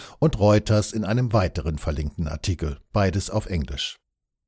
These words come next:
Demnach bewiesen kürzlich deklassifizierte Akten einen lange vermuteten und auch berichteten Vorgang,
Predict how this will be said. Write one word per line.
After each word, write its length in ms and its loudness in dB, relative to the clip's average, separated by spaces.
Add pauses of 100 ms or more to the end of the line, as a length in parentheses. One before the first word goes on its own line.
(220)
Demnach 520 6
bewiesen 580 2
kürzlich 640 4
deklassifizierte 1120 0
Akten 480 0
einen 300 0
lange 380 2
vermuteten 800 2
und 240 -4
auch 240 2
berichteten 640 0
Vorgang, 640 2